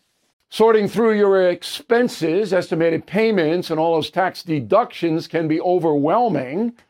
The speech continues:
Might even lead to a failure to file and failure to pay penalties that pile up on your tax debt. The attorneys at Tax Network U S A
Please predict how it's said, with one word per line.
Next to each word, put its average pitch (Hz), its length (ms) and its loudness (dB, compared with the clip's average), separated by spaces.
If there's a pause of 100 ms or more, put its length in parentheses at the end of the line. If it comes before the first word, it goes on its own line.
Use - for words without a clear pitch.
(600)
Might 170 220 0
even 175 240 2
lead 185 260 2
to 160 120 -2
a 151 60 0
failure 185 440 2
to 170 80 0
file 233 500 -2 (340)
and 143 140 -4
failure 170 360 2
to 165 60 -2
pay 180 260 0
penalties 185 600 -2
that 160 260 -4
pile 170 380 0
up 196 160 -2
on 170 160 -2
your 165 100 -4
tax 143 340 -4
debt. 117 380 -4 (760)
The 175 160 2
attorneys - 840 -4 (380)
at 143 260 -4 (140)
Tax 185 520 -2
Network 175 580 -2
U 156 280 -2
S 151 420 -2
A 165 380 -2